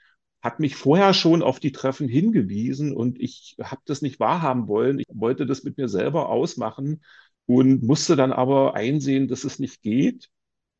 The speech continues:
Und ich hatte auch so ein bisschen die Vorstellung, okay, ich höre auf und dann sind alle Probleme sozusagen gelöst. Aber genau das Gegenteil ist der Fall, dass die Probleme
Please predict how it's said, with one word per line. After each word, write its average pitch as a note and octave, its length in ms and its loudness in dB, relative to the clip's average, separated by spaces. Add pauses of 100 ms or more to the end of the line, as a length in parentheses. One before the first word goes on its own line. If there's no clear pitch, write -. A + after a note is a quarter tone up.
Und C#3 480 2 (200)
ich A#2 200 -4
hatte - 220 -2
auch B2+ 160 0
so C#3+ 100 -2
ein C3 60 0
bisschen C#3+ 340 -4
die C3+ 280 -4
Vorstellung, C3+ 600 -2
okay, D3 300 0
ich C#3 120 -2
höre C#3+ 160 2
auf C#3 300 4
und C3 180 -4
dann C3 460 -4
sind C3 260 -2
alle B2+ 200 -2
Probleme B2 480 -4
sozusagen A#2+ 440 -10
gelöst. B2+ 460 0
Aber A2+ 240 0
genau A#2+ 260 2
das C#3 200 -4
Gegenteil C#3 400 0
ist - 120 -6
der C3 120 -6
Fall, B2+ 420 -2 (560)
dass A#2 240 -2
die C3+ 140 -2
Probleme B2+ 560 -2